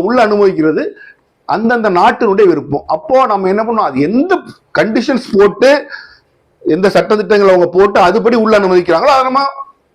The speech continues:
பூர்த்தி பண்ணா தான் உள்ள அனுப்புவோம். நம்மளால பூர்த்தி பண்ண முடியல அப்படின்னா கண்டிப்பா அந்த நாட்டுக்குள்ள அனுப்ப தான் மாட்டோம். இது இயற்கையா நடக்கக்கூடியதுதான். ஒரு நாட்டிற்குள் நுழைந்து அந்த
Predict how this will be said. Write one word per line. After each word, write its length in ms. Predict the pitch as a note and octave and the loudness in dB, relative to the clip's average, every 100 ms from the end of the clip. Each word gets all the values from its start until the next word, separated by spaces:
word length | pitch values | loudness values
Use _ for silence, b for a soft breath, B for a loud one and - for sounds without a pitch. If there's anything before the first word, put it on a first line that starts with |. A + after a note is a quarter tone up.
| _ | _
பூர்த்தி 240 | C4 A#3+ B3+ G3 | -4 -2 -2 0
பண்ணா 180 | A#3+ C4 | 2 2
தான் 100 | C#4 A#3+ | 2 2
உள்ள 120 | A#3 | 2
அனுப்புவோம். 360 | G3+ D#3+ D#3+ - B B B | 0 -2 -4 -6 B B B
நம்மளால 280 | D3 A3+ C4 B3+ | -2 0 0 0
பூர்த்தி 240 | C#4 A#3 G#3+ | -2 -2 -2
பண்ண 140 | G#3+ F3+ | -2 -2
முடியல 300 | G#3 A#3+ G#3+ | 0 2 2
அப்படின்னா 260 | D#3 D#3 D4+ D#4+ | 2 0 2 2
கண்டிப்பா 280 | E4+ D#4+ C#4+ | 2 2 2
அந்த 100 | A3+ | 2
நாட்டுக்குள்ள 320 | G3 E3+ G3 | 0 0 -2
அனுப்ப 160 | D#3+ D#3 D3+ | -2 -4 -4
தான் 120 | C#3+ | -4
மாட்டோம். 220 | A#2+ A#2+ - E3+ | -6 -10 -6 -2
இது 100 | B3+ D#4+ B3 | 0 0 0
இயற்கையா 300 | C4+ G#3+ B3 | -2 0 2
நடக்கக்கூடியதுதான். 720 | A3 A3+ G3+ G3+ F#3 D#3 D3 - b b - | 2 0 0 2 2 0 -6 -12 b b -2
ஒரு 100 | F#3+ A3 | 0 2
நாட்டிற்குள் 600 | G3 C4+ C#4+ C4+ C#4+ A#3 | 2 2 -2 -2 -2 0
நுழைந்து 440 | G3 A3 C4+ B3+ C#4 | 2 2 2 2 2
அந்த 120 | A#3 | 2